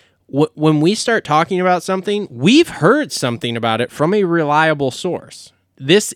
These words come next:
isn't just speculation. On top of that, we're very good at reading the writing on the wall and connecting the dots. You know, it was kinda like with the Deegan thing. We looked at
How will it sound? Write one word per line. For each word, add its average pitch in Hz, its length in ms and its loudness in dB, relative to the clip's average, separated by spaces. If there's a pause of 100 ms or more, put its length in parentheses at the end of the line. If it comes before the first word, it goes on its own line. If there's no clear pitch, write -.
(100)
isn't 208 560 -2
just 160 920 -4
speculation. 156 880 -4
On 151 140 0
top 208 220 -4
of 151 120 -10
that, 151 360 2 (600)
we're 160 200 4
very 180 480 2
good 139 540 2
at 127 420 -2 (280)
reading 170 520 -2
the 151 80 -2
writing 151 380 -2
on 143 140 -2
the 120 60 -2
wall 143 540 2 (320)
and 147 140 -6
connecting 160 540 0
the 131 80 2
dots. - 640 -4 (880)
You 135 120 -2
know, 147 140 2
it 151 100 2
was 135 100 0
kinda 160 300 0
like 175 200 2
with 175 120 -4
the 170 100 -2
Deegan 165 420 -2
thing. 101 340 -10
We 139 340 0
looked 147 480 2
at 120 220 2